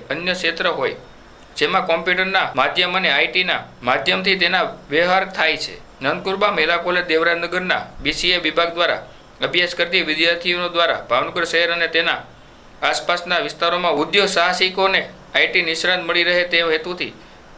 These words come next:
પ્રેક્ટિસ બે હજાર પચીસના શીર્ષક હેઠળ આ મેગા ઇવેન્ટનું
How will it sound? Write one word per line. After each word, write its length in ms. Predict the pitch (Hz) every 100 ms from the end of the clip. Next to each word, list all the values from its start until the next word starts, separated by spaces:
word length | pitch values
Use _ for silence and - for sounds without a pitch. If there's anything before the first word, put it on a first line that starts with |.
| - -
પ્રેક્ટિસ 380 | 151 160 190 185
બે 120 | 156 170
હજાર 160 | 180 175
પચીસના 400 | 160 180 175 180
શીર્ષક 380 | 170 165 175 160
હેઠળ 300 | 160 165 117 - -
આ 140 | 147 160
મેગા 280 | 165 175 165
ઇવેન્ટનું 420 | 165 180 180